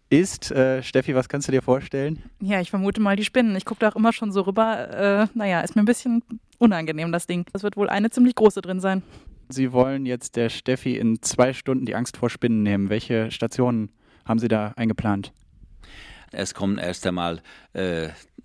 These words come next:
Speaker 3: verschiedene, äh, Präparate,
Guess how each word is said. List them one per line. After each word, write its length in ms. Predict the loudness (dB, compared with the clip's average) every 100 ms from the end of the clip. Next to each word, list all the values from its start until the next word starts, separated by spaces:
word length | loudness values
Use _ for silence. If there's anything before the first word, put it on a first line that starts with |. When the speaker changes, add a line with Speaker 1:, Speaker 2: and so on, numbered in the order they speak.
| -10 -10 -10
Speaker 3:
verschiedene, 680 | -4 -4 -2 -2 0 -2 -6 _
äh, 120 | -10
Präparate, 880 | -6 -6 -6 -2 -2 -2 -2 -2 -4